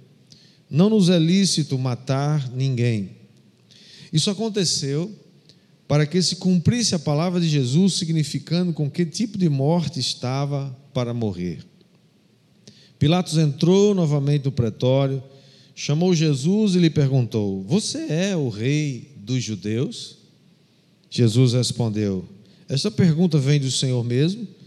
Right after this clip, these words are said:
ou foram outros que lhe falaram a meu respeito?" Pilatos respondeu: "Por acaso sou judeu? A sua própria gente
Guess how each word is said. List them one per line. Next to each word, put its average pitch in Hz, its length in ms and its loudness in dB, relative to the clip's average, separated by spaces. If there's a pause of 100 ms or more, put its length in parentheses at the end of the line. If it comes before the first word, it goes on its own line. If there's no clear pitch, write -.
(280)
ou 180 120 -2
foram 196 300 -2
outros 180 840 -2 (440)
que 135 200 0
lhe 143 140 2
falaram 131 540 -2
a 120 60 -4
meu 117 140 0
respeito?" 107 640 -2 (460)
Pilatos 185 360 2
respondeu: 117 640 0 (560)
"Por 247 120 -4
acaso 220 280 -2
sou 170 220 0
judeu? 135 440 -2 (720)
A 147 80 -2
sua 208 240 -4
própria 196 540 -6
gente 131 720 -4